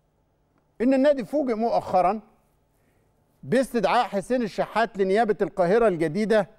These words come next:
الكلية للتحقيق معه في ذات الواقعة اللي اتغرم عليها واتعاقب عليها، وذلك بالمخالفة للوائح الاتحادين المصري والدولي،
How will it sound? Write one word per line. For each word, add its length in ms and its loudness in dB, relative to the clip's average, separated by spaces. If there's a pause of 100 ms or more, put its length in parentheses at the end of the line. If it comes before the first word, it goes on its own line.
(260)
الكلية 540 0
للتحقيق 560 -4
معه 560 0
في 160 -4
ذات 300 0
الواقعة 580 -2 (760)
اللي 180 -12
اتغرم 520 -2
عليها 320 2
واتعاقب 640 -2
عليها، 360 -8 (1700)
وذلك 380 2
بالمخالفة 640 -4
للوائح 460 2
الاتحادين 640 -2
المصري 460 -4
والدولي، 560 0